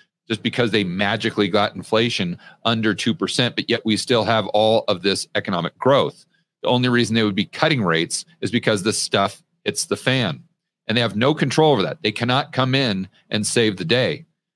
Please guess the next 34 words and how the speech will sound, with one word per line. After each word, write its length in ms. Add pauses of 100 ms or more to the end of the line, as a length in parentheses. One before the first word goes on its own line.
(140)
because 400
what 340
those 260
interest 340
rates 260
are 140
telling 440
us, 440
or 140
what 180
they 100
are 120
predicting, 720 (1000)
actually, 200
let 160
me 80
rephrase 500
that. 220 (100)
What 340 (280)
the, 280
the, 140
the 200
signal 680 (600)
that 180
those 320 (220)
interest 320
rates 240
are 100
giving 380
us 340 (320)
is 280
a 140
signal 600
about 580